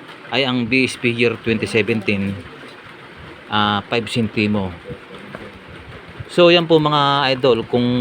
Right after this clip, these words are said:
meron ka ng mga ganyang nabanggit kong mga hard to find coins, so, yan po yung patuloy po natin binibili.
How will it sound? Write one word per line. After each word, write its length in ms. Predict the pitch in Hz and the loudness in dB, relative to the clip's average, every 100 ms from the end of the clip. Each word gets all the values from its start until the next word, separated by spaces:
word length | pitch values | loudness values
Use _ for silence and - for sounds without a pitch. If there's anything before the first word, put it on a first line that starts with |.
| 123 123 123 123 120 117 104 - | 0 0 -2 -2 -4 -6 -10 -2
meron 400 | 113 117 117 113 | 0 2 0 0
ka 80 | 117 | 2
ng 160 | 113 113 | 2 2
mga 160 | 113 110 | 2 2
ganyang 240 | 113 110 | 0 2
nabanggit 400 | 110 110 104 - | 0 0 0 -2
kong 240 | - 110 | 2 2
mga 400 | 110 107 101 104 101 | 4 2 0 -2 -6
hard 160 | - 98 | -6 -2
to 120 | 110 | -2
find 240 | - 113 117 | 0 -2 0
coins, 480 | 107 101 98 - - - - - - | -2 -2 -6 -8 -14 -18 -18 -20 -12
so, 560 | - 139 139 135 131 131 | 2 6 6 6 6 6
yan 160 | 131 131 | 4 0
po 240 | - 127 | 0 2
yung 560 | 123 127 123 120 117 110 - - - - - - - - - - - - - - - | 4 2 2 0 -4 -6 -12 -18 -18 -14 -14 -14 -16 -18 -16 -16 -16 -18 -20 -14 -6
patuloy 400 | 120 127 120 123 | 2 4 4 2
po 160 | 117 | 2
natin 320 | 117 113 113 104 | 0 2 0 2
binibili. 480 | 104 101 95 98 | 0 0 0 -2